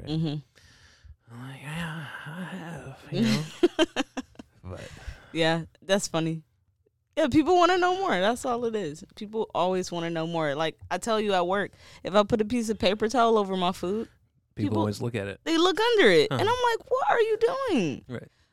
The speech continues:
Speaker 2: "I don't know. I didn't know what that paper towel in there was." It's a paper towel on top of a plate. I don't understand why that's so difficult.
Speaker 1: Uh-huh.
Speaker 2: But they're like, "You cover it up, and then I wanna see what's in there."
Speaker 1: Gotta know.
Speaker 2: <laughs> It's, isn't that a weird thing?
Speaker 1: No, it's the, it's the intrigue.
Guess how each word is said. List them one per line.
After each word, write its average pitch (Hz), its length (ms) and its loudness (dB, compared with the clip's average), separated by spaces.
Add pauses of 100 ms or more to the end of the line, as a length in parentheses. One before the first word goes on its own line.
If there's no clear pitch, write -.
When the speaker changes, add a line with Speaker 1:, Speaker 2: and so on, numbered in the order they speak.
(280)
Speaker 2:
"I - 120 -8
don't 220 180 -4
know. 165 100 -4
I 202 120 -4
didn't 202 160 -6
know 196 120 -4
what 190 180 -6
that - 160 -10
paper 233 260 -8
towel 151 280 -2
in 151 80 -2
there 151 140 -4
was." 135 480 -10
It's 262 180 -2
a 277 60 4
paper 294 380 -4
towel 240 280 4
on 247 100 -2
top 277 220 0
of 247 120 -8
a 277 80 -4
plate. - 420 -6 (140)
I 247 80 -4
don't 311 180 -4
understand 294 500 -6
why 285 120 -6
that's 269 200 -8
so 262 120 -12
difficult. 233 560 -14
Speaker 1:
Uh-huh. 104 280 -10 (180)
Speaker 2:
But - 100 -20
they're 175 100 -14
like, 156 260 -14 (720)
"You 175 100 -16
cover 330 340 0
it 202 80 2
up, 202 140 2
and 175 140 0
then 175 80 0
I 165 60 0
wanna 170 280 -2
see - 160 -8
what's 160 240 -10
in 170 120 -4
there." 131 180 -8
Speaker 1:
Gotta 117 220 -6
know. 131 360 -2 (120)
Speaker 2:
<laughs> 294 60 -4 (340)
It's, - 320 -2 (100)
isn't 311 120 -8 (100)
that 453 180 0
a 359 40 0
weird 214 380 -4
thing? 180 320 -12
Speaker 1:
No, 113 400 -2
it's 110 220 -8
the, 131 340 -4
it's 120 260 -12
the - 100 -12
intrigue. 113 600 -6